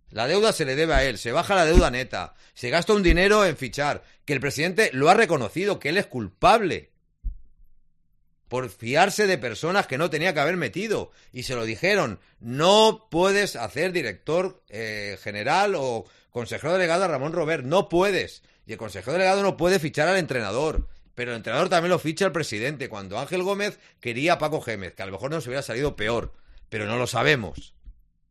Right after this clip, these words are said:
Entonces no culpabilicemos, los responsables son los tres que ya no están aquí y el presidente, que ahora tiene que intentar buscar una solución, porque si no,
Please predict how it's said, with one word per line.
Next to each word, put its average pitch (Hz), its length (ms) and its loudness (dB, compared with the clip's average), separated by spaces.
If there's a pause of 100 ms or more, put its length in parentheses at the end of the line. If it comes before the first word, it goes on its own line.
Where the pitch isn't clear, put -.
(320)
Entonces 110 280 -12
no 135 300 -6
culpabilicemos, 123 960 -6
los 104 200 -6
responsables 151 600 -4
son 196 340 -2 (240)
los 110 280 -8
tres 180 180 -4
que 208 120 -2
ya 208 100 2
no 202 60 0
están 180 240 -2
aquí 175 200 -2
y 202 120 -4
el 165 100 -2
presidente, 175 720 -4 (200)
que 113 80 -12
ahora 151 220 0
tiene 170 240 -2
que 160 60 -2
intentar 139 640 -2 (100)
buscar 113 360 -4
una 196 140 0
solución, 131 640 -4 (520)
porque 127 320 -6
si 107 160 -8
no, 208 400 2